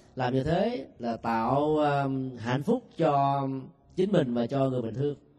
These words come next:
Còn chia sẻ cho bốn người thì không có người nào được hạnh phúc trọn vẹn, và mình cũng thế. Như vậy là cái việc mà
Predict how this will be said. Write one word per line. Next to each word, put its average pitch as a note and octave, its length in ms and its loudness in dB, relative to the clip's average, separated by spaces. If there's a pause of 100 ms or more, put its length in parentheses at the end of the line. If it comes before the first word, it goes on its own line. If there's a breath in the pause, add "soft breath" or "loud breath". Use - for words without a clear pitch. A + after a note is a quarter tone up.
(1040)
Còn A2+ 200 -2
chia E3+ 300 6
sẻ C#3+ 580 0
cho C#3+ 120 0
bốn G3 180 2
người C3+ 280 2
thì A2+ 180 0
không B2+ 120 -4
có F#3+ 120 -2
người C#3 100 -2
nào A2+ 180 -4
được A2 160 -4
hạnh A2 100 -8
phúc F#3 140 -4
trọn B2 180 -8
vẹn, G2 240 -6 (140)
và A#2+ 120 -2
mình A#2 160 -2
cũng C3 140 -6
thế. D3 220 -6 (1600)
Như E3 140 8
vậy C3 160 6
là C3 160 2 (220 loud breath)
cái G3+ 140 2
việc D#3 400 2
mà C3 240 -2